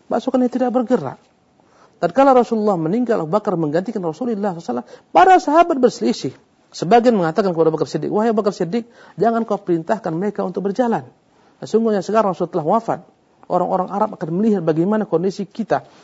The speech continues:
Andai kata kita berangkatkan pasukan ini, subhanallah, meninggalkan kota Madinah, boleh saja orang-orang Arab, mereka akan menyerang kota Madinah. Biarkan mereka di sini."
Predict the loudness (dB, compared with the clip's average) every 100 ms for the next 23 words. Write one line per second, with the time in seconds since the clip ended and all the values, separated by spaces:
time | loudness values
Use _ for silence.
0 | -4 -2 -2 -2 -4 -4 -4 -4 -4 -2
1 | -4 -4 -4 -2 -4 -4 -4 0 2 0
2 | -2 _ _ _ _ -8 -8 -8 -10 -6
3 | -4 -2 -2 -2 -4 -4 -4 -4 -2 -2
4 | -4 -6 _ _ -20 0 2 2 -2 0
5 | 0 2 0 0 -4 -2 -4 -4 -6 _
6 | _ _ _ _ -2 2 2 0 0 0
7 | 0 2 0 0 -2 -2 -2 -2 -4 -6
8 | -2 0 0 -2 -2 -4 -2 -4 -2 -4